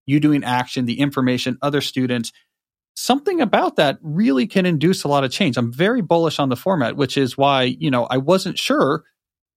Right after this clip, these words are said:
will this work? And the fact that five thousand students have, you know, gone through this process, uh, tells me that, that we're onto something. And probably I should talk about this as a general point more, that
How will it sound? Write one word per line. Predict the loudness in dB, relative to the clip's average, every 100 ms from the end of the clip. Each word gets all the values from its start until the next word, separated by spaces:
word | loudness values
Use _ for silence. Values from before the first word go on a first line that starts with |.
| _ _
will | 0 2 4
this | 2 0 0
work? | -2 0 0 -2 -8 -20 _ _ -4
And | -2
the |
fact | 0 0 -2 -2
that | -6 -6
five | -4 -2 0 -2 -4 -6
thousand | -4 0 0 -2 -2 -2 -2
students | -4 -2 -2 -2 -6 -12 -14
have, | -4 0 2 0 -6
you | -4 -2
know, | -2 -6 -10 _ _ _ _ -20 -2
gone | 2 4 2 0
through | -2 -2 0 0
this | 0 -2
process, | -4 -2 0 -2 -6 -8 -10 -12 _ _ _ _ _ -2
uh, | 0 0 -2 -8 -4
tells | 0 0 2
me | 0
that, | 0 -2
that | -2 0
we're | 0
onto | 2 0 0
something. | -2 -4 -2
And | -2
probably | 2 2 0 -2 -4 -4
I | -2
should | -2 -2
talk | 0 0 0
about | 0 0 0
this | -4 -4
as | -6 -4
a | -4
general | -2 -2 -2
point | -4 -4 -4 -6 -10
more, | -8 -8 -8 -10 -14 _ -6
that | -2 0 0